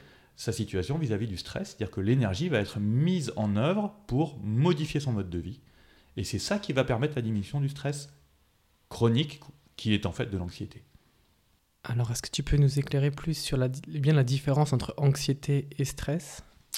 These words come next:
Speaker 1: Le stress est une réaction adaptative brève et violente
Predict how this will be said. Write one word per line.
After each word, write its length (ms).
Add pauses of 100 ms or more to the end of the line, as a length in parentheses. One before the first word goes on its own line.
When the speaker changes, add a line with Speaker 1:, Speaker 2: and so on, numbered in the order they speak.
(200)
Speaker 1:
Le 140
stress 320
est 100
une 260 (520)
réaction 680 (120)
adaptative 760 (100)
brève 580
et 80
violente 600